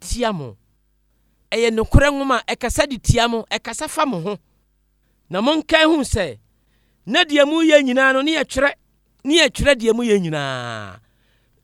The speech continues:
A, nipa dasani, adeɛ a woyɛ biara,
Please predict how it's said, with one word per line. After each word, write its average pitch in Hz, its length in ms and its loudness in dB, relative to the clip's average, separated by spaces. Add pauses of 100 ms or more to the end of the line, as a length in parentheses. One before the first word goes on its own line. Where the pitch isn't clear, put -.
(140)
A, 202 140 0
nipa 214 320 -2
dasani, 185 520 -2 (380)
adeɛ 185 300 0
a 208 60 2
woyɛ 208 260 0
biara, 165 540 0